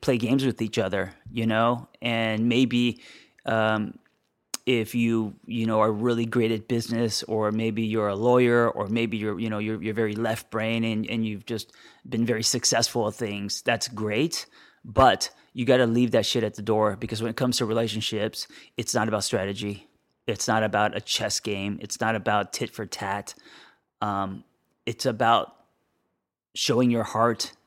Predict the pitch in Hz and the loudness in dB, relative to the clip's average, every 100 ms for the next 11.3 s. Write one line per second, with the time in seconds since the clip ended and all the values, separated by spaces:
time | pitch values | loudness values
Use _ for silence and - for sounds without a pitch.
0 | _ 117 - 110 113 110 110 110 - _ | _ -6 -2 0 2 2 0 -4 -12 _
1 | - _ _ - 107 104 104 - - - | -20 _ _ -2 0 2 0 -4 -10 -8
2 | - 175 226 131 117 107 - 120 113 104 | 2 4 6 4 2 0 -4 -2 -2 -2
3 | - 143 143 117 123 110 - - - 117 | 2 2 4 2 2 0 0 -8 -4 -2
4 | 110 - - _ - 123 - 160 143 - | -4 -6 -20 _ -4 0 6 6 6 4
5 | 147 139 127 113 123 113 104 - - - | 4 4 2 2 4 4 4 -6 -20 -20
6 | - 127 127 123 - - - - 117 110 | -8 0 2 2 -2 -6 -4 0 0 0
7 | - - - _ _ _ _ _ _ _ | -6 -20 -20 _ _ _ _ _ _ _
8 | _ _ - - 165 151 143 139 135 123 | _ _ 0 8 10 10 6 4 2 4
9 | 117 117 104 - - - 117 107 104 - | 4 2 -2 -8 -10 -2 0 0 -4 -4
10 | 123 127 - 139 135 123 123 117 131 131 | 0 2 6 6 6 4 2 2 2 2
11 | 107 - | 0 -6